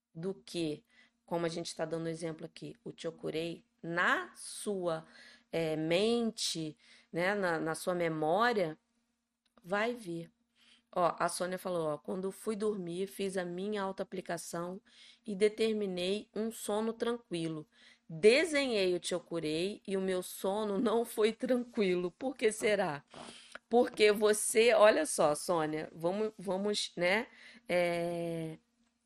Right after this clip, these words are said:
colocar isso mais claro. Quando você fez a sua autoaplicação e a mente ainda ficou acelerada, né,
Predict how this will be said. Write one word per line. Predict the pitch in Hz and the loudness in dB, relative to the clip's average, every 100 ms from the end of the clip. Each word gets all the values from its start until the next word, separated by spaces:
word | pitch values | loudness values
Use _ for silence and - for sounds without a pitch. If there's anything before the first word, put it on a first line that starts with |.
| _ _ _ _ _ _ - | _ _ _ _ _ _ 2
colocar | 196 208 202 185 180 185 | 6 6 6 6 6 6
isso | 190 190 220 | 0 -4 -2
mais | 220 202 233 - | 4 4 2 -6
claro. | - 165 143 135 131 139 _ _ - - - - - - - - - _ _ _ _ _ _ _ _ | -2 0 0 -2 -8 -14 _ _ -20 -20 -20 -20 -20 -20 -20 -20 -20 _ _ _ _ _ _ _ _
Quando | 262 294 392 381 311 | 8 8 8 2 6
você | 247 247 - - 175 | 6 6 4 0 0
fez | 156 190 175 | 2 0 0
a | 185 | 0
sua | - 202 214 | 0 2 4
autoaplicação | 285 - 262 226 202 156 - 170 160 156 - | 2 -2 -4 -6 -4 -6 -4 -2 -2 -2 -6
e | 175 180 | 0 2
a | 170 | 4
mente | 185 190 262 381 - 226 | 2 2 2 0 -2 -2
ainda | 196 185 175 | 0 0 -2
ficou | 175 175 - 185 240 | -2 -10 -4 -2 0
acelerada, | 240 196 170 160 156 160 190 202 170 147 147 _ _ - | -2 -6 -2 -2 0 0 0 0 -4 -4 -10 _ _ -10
né, | 156 175 185 | -6 -6 -8